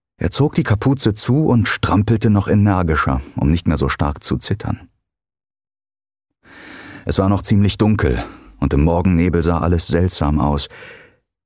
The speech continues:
bis man sehr nah herankam, blieben Bäume und Autos undefinierbare Gebilde,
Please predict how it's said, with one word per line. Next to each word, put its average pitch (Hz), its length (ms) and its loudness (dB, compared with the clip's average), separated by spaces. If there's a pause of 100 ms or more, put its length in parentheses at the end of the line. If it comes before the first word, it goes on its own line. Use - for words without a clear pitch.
bis - 160 -4
man 117 160 4
sehr 107 200 2
nah 123 260 4
herankam, 107 760 2
blieben 113 280 0
Bäume 120 300 2
und 107 240 0
Autos 113 520 0
undefinierbare 110 1000 0
Gebilde, 113 560 0